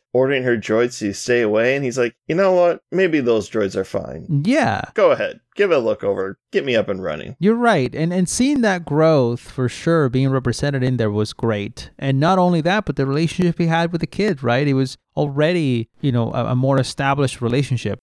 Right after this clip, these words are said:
Speaker 2: The kid just knowing what to do, you know, like, he's just like, "I got this. We're about to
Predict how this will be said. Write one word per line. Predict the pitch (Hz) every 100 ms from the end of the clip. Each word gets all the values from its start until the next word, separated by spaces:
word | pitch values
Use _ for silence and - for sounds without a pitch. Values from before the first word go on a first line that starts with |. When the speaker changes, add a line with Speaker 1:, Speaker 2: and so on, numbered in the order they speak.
| -
Speaker 2:
The | 175
kid | 262 220
just | 196 170
knowing | 185 190
what | 196 190
to | 165
do, | 240 175
you | 104 127
know, | 147 170
like, | 156 143
he's | - 190 180
just | 190 175
like, | 196
"I | - 233
got | 240 180 175
this. | 185 165
We're | 165
about | 185 190 185
to | 190 185 175